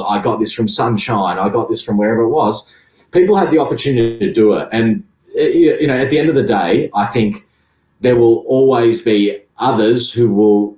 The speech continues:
no matter what, they're not gonna be satisfied. So if someone only got one box or two boxes, they won't be satisfied.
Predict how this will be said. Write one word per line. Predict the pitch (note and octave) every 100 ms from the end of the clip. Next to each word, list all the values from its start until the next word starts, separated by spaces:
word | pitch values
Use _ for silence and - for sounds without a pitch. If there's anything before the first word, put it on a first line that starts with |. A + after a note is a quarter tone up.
| _
no | B2 B2+
matter | A#2+ A#2 A#2+ A2+
what, | F2+ F#2 A2+ F3 - - _ _ _ _ _ _
they're | - A#2
not | A2+ A2
gonna | - A2
be | G#2 G2+
satisfied. | - G#2+ F#2+ G2 - G2 F2 - -
So | - A2
if | G#2+
someone | C#3 C3 B2
only | A#2+
got | A#2 A2
one | G#2+ A#2
box | A2+ A2+ -
or | A#2
two | - C#3
boxes, | D3 - D#3+ B2+
they | - G#2
won't | G#2 A2+ G2+
be | G2
satisfied. | - G#2 G#2 - G2 E2+